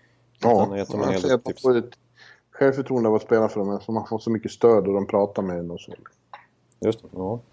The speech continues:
Speaker 2: Nej, men det, det kan nog ligga någonting i det. Och det är, det är ju bara återigen konstaterat. Vi har ju varit inne mycket på att vi ty-, har hög aktning även för Bruce Boudreau. Alltså,
Speaker 1: Ja.
Speaker 2: han som coach och hur framgångsrik han har varit i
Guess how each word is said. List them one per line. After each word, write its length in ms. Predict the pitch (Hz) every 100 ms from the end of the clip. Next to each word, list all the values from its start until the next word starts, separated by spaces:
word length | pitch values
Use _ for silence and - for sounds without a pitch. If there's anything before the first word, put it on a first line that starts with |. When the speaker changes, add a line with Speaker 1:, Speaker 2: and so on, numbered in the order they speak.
| _ _ _ _ _ _ _
Speaker 2:
Nej, 200 | 123 135
men 140 | 117
det, 140 | 120
det 180 | 120 123 120
kan 120 | 143
nog 120 | 143
ligga 240 | 127 131 131
någonting 240 | 117 120
i 20 |
det. 140 | 123 135
Och 80 | 120
det 140 | 139
är, 140 | 135 123 _
det 80 | 135
är 40 |
ju 40 | 147
bara 160 | 139
återigen 400 | 127 143 143 131
konstaterat. 460 | 127 131 117 139 131 131
Vi 180 | 139
har 160 | 139 139
ju 100 | 139
varit 220 | 131 123
inne 260 | 123 135 123 _ _ _
mycket 260 | - 123 -
på 100 | 117
att 100 | 101
vi 120 | - 113
ty-, 200 | 113 107
har 280 | 104 101 95 -
hög 260 | - 117 110
aktning 300 | 104 - 107
även 280 | 104 101 98 _ _ _ -
för 180 | 107 90 _
Bruce 280 | - 127 113 -
Boudreau. 300 | 113 120 95 _ _ _ _ _ -
Alltså, 220 | - 110
Speaker 1:
Ja. 260 | 104 85 98 _
Speaker 2:
han 160 | 107 101
som 120 | 104
coach 320 | 107 101 -
och 100 | 101
hur 160 | 101 95
framgångsrik 600 | 117 101 95 - 110 104
han 100 | 101
har 80 |
varit 340 | 98 104 113 -
i 160 | 95